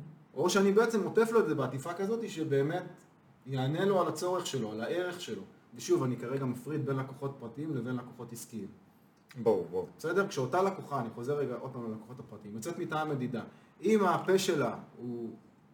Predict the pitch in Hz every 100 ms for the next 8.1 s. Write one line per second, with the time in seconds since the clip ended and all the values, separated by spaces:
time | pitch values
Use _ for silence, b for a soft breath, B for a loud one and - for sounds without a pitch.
0 | _ _ _ _ - - 117 123 120 113
1 | 113 117 175 135 127 - 135 123 139 196
2 | 214 190 - - - - - - - -
3 | 135 143 131 - - - _ - - -
4 | - - - _ - 135 120 95 95 110
5 | 101 - - _ _ _ - 160 135 120
6 | - 123 139 135 147 127 120 117 110 95
7 | 90 - 247 240 190 175 151 - 139 139